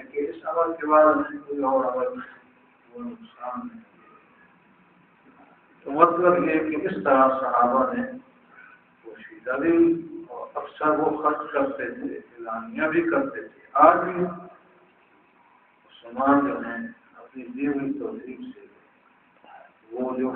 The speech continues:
فرائض ہیں ان کی ادائیگی کے علاوہ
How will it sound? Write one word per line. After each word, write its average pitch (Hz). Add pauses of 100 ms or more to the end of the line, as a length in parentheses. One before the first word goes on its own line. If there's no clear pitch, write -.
فرائض 156
ہیں 170
ان 151
کی 143 (100)
ادائیگی 269
کے - (800)
علاوہ -